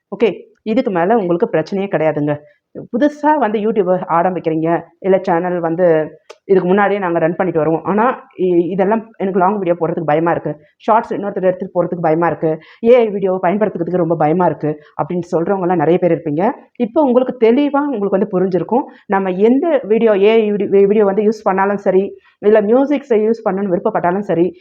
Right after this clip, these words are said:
இனிமே நீங்க எந்த மாதிரி தெளிவா வந்து யூஸ் பண்ணணும்ன்ட்டு நான் ரொம்ப தெளிவா உங்களுக்கு சொல்லிட்டேன். இனிமே நீங்க வந்து ஏதாவது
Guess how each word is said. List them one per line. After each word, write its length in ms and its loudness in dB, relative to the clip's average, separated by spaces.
இனிமே 400 4
நீங்க 240 2
எந்த 240 4
மாதிரி 360 2
தெளிவா 340 4
வந்து 200 -2
யூஸ் 180 -4
பண்ணணும்ன்ட்டு 540 0
நான் 260 -2
ரொம்ப 300 -2
தெளிவா 240 0
உங்களுக்கு 280 -4
சொல்லிட்டேன். 320 -2
இனிமே 320 -2
நீங்க 220 -4
வந்து 140 -4
ஏதாவது 420 0